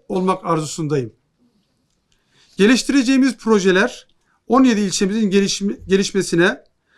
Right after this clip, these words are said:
istihdamına katkı sunmak, ülkemizi Cumhuriyetimizin yeni yüzyılında dünyanın en büyük on ekonomisinden biri haline getirebilmek için mesai mefhumu olmadan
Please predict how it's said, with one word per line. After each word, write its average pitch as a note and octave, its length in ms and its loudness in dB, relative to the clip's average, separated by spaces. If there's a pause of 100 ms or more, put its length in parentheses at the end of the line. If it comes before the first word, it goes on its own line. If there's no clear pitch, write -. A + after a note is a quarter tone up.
(180)
istihdamına A3+ 720 0
katkı G#3 280 -4
sunmak, F#3+ 600 -2 (320)
ülkemizi A3+ 760 0 (400)
Cumhuriyetimizin A3+ 680 2
yeni A3+ 200 4
yüzyılında G3 800 2 (420)
dünyanın B3 600 2
en B3 240 2
büyük G3 280 -4
on B3 160 0
ekonomisinden G3+ 720 -2
biri A3 140 0
haline F3+ 240 0
getirebilmek D#3+ 640 -2
için B3 380 -2 (380)
mesai A3 420 0
mefhumu G3+ 380 -2
olmadan A3 600 0